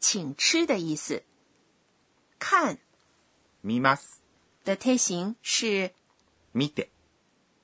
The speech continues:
Speaker 2: 見てください。
Speaker 1: 意思就是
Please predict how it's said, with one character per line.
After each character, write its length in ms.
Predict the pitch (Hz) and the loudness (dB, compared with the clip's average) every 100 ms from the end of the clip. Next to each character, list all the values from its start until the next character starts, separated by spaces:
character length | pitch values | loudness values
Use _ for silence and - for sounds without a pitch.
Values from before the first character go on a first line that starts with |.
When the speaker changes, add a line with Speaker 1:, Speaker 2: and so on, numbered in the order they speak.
| _ _ _ _ _ | _ _ _ _ _
Speaker 2:
見 160 | 101 165 | -8 -4
て 160 | - 143 | -2 -2
く 140 | - | 0
だ 140 | 95 | 0
さ 200 | 87 90 | 0 -2
い。 80 | 80 - _ _ _ | -4 -6 _ _ _
Speaker 1:
意 140 | - 247 | 0 2
思 140 | - | 0
就 180 | 185 202 | 0 0
是 320 | 196 196 185 | 0 0 -2